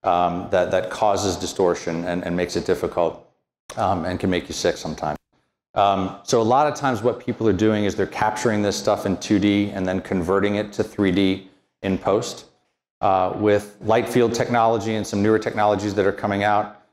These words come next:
um, that will make that easier, um, although we, we anticipate that's, that's a few years away. Um, one eighty versus three sixty, we're seeing a lot of content, uh, in some cases get created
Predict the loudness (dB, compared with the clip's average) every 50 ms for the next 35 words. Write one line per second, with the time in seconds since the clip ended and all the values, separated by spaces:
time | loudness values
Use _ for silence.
0 | _ _ _ 0 2 2 2 2 0 0 2 2 2 2 2 2 2 2 0 0
1 | 2 2 0 0 0 0 0 0 2 4 4 4 4 2 -2 -6 -6 -2 0 2
2 | 2 2 2 0 -2 -6 -8 -8 -4 0 0 2 4 4 4 4 2 0 -2 -4
3 | -4 -2 -2 -2 -2 -2 -4 -4 -4 -2 -2 -2 0 2 0 0 -2 -4 -4 -4
4 | -4 -4 -4 -6 -10 -4 -2 0 2 4 4 2 2 2 2 4 4 4 2 0
5 | -4 -10 -20 _ _ _ _ _ _ _ _ _ _ -2 0 2 4 4 4 2
6 | 0 -2 -8 -12 -18 _ _ _ _ _ _ _ _ _ _ _ _ _ 0 2
7 | 2 4 4 2 2 2 4 4 4 4 2 2 0 -2 -4 -8 -2 0 2 2
8 | 2 2 0 -2 -2 -2 -2 0 2 2 4 2 2 0 -2 -2 -2 0 0 0
9 | 2 2 2 4 4 2 0 -2 -2 -2 -2 -2 -2 -2 -4 -4 -4 -4 -6 -8
10 | -14 _ _ _ _ _ _ _ _ 2 2 2 2 0 -2 -2 0 0 0 0
11 | 0 0 0 0 0 -2 -2 -2 0 0 -2 -2 -2 -2 0 2 4 4 2 2